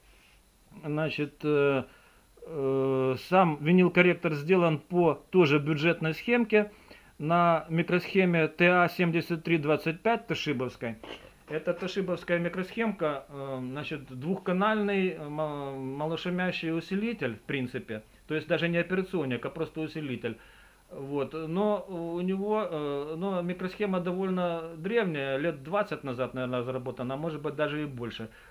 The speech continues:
У неё, как по мне, э, значит, э, как у конструктора, который занимается давно винил-корректорами,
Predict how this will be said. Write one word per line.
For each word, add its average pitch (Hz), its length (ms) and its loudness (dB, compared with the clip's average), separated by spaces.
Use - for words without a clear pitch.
У 147 80 -6
неё, 185 380 -2
как 175 360 -2
по 185 100 2
мне, 226 440 4
э, 135 560 0
значит, 139 480 -6
э, 143 320 -4
как 156 260 0
у 147 520 -2
конструктора, 156 640 -4
который 151 560 -4
занимается 156 800 -2
давно 147 600 -4
винил-корректорами, 147 1000 -4